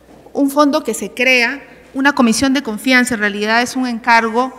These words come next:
que nos da el Ministerio de Economía y Finanzas. Este encargo inicialmente fue un fondo de cincuenta millones de dólares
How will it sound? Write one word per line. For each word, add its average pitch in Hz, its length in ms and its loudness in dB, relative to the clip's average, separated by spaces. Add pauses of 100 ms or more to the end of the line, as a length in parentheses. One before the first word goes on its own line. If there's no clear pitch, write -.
(280)
que 208 120 -10
nos 196 180 -6
da 226 300 6
el 220 100 -4
Ministerio 220 460 -4
de 233 80 0
Economía 202 680 -6
y 220 100 -12
Finanzas. 202 920 -2 (840)
Este 339 260 -4
encargo 285 540 2 (540)
inicialmente 302 1160 4
fue 269 140 0
un 269 100 -2
fondo 269 280 -4
de 262 100 -8
cincuenta 233 380 -4
millones 226 380 -2
de 220 100 -2
dólares 226 680 0